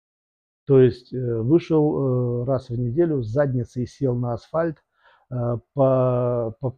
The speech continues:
поорал: «Э, откажитесь от не-, от добычи нефти, перейдите на возобновляемую энергию», тыры-пыры, тыры-пыры, заработал одноразово двести пятьдесят евро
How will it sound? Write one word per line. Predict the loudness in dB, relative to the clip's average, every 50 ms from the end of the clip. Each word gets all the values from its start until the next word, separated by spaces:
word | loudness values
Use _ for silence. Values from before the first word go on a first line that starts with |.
| _ _
поорал: | 0 2 2 2 4 4 4 6 6 6 4 2 0
«Э, | -2 -4 -4 -4 -4 -4
откажитесь | -4 -6 -4 -4 -4 -2 0 0 0 0 -2 -4 -4 -8
от | -14 -6 -2
не-, | -2 -2 -2
от | 0 0 0 2
добычи | 2 2 2 2 0 0 -2
нефти, | -2 -2 0 -2 -2 -4 -6 -8
перейдите | -6 -4 -2 0 0 0 0 -2 -2 -2 -2
на | -2 -2 -2 -4
возобновляемую | -4 -4 -4 -2 -2 -2 -2 -4 -4 -4 -6 -6 -6 -6 -8 -8
энергию», | -6 -4 -2 0 0 0 0 2 2 2 2 0 -4 _ -20 -20 -20 -20 _ _ _ _ _ 2
тыры-пыры, | 4 4 4 4 4 4 4 4 4
тыры-пыры, | 2 0 -2 -2 0 2 2 4 6 6 4
заработал | 6 4 4 6 6 6 6 6 4 4 4 2 0 0 -2 -4 -6 -12 _ _ _ _ _ _ _ _ _ _ _ _ _ _ -6
одноразово | -4 -2 0 2 2 4 6 6 4 4 2 -2 -4 -4 -4
двести | -4 0 0 0 0 0 -2 -6 -6
пятьдесят | -6 -4 -4 -4 -4 -4 -4 -6 -8 -8 -4
евро | -2 0 2 4 4 4 4 2 2 0